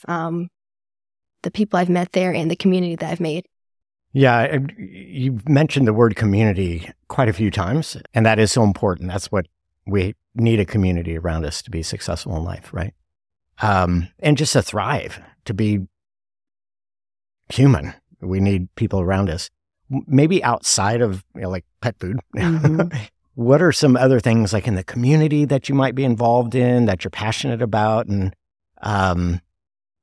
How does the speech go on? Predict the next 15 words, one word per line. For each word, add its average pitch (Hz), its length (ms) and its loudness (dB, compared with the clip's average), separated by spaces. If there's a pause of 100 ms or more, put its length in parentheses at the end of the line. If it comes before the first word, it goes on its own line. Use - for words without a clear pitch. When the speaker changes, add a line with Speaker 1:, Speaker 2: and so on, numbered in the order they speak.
(120)
Speaker 2:
yeah, 139 260 0
giving 110 280 0
back. 104 420 -4
And 90 340 -4
I 123 80 0
know 120 140 4
you, 107 360 0
you 117 180 -8
do 110 140 -2
some 98 240 -2
community 104 640 -2 (600)
activities 117 540 0
and 98 100 0
engagements, 104 580 -2
so 90 280 -6